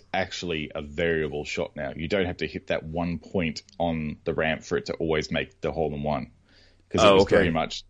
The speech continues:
Speaker 1: it was very much railroaded physics in, um, in T P A, um,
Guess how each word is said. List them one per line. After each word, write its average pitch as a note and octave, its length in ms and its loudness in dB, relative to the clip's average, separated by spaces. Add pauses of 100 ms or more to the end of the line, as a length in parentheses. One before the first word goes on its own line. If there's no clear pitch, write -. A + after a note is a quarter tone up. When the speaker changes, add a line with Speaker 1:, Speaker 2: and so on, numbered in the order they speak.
(100)
Speaker 1:
it G#2+ 60 0
was G2 140 0
very G2 200 2
much E2 220 -2
railroaded D#2+ 480 0
physics - 520 -8 (120)
in, D2+ 300 -6
um, C#2 460 -6
in C#2+ 440 -8
T E2+ 160 -4
P D2 180 -2
A, B1 240 -2 (680)
um, C#2 500 -2